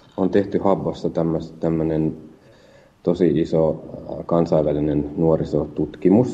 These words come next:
joka me tehtiin tuossa ensimmäisen kerran tuossa kaksituhatta kuusi lopulla, ja nyt on just,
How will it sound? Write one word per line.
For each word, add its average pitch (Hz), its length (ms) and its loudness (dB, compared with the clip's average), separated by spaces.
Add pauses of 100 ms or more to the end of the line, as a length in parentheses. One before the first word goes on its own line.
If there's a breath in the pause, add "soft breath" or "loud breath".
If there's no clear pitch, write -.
joka 80 180 -6
me 78 80 2
tehtiin 78 380 0
tuossa 80 200 2
ensimmäisen 78 520 2
kerran 78 340 -2
tuossa 73 380 -4 (500 loud breath)
kaksituhatta 82 520 0
kuusi 87 380 4
lopulla, 73 480 2
ja 73 100 0
nyt 76 260 -2
on 73 120 2
just, 76 200 -2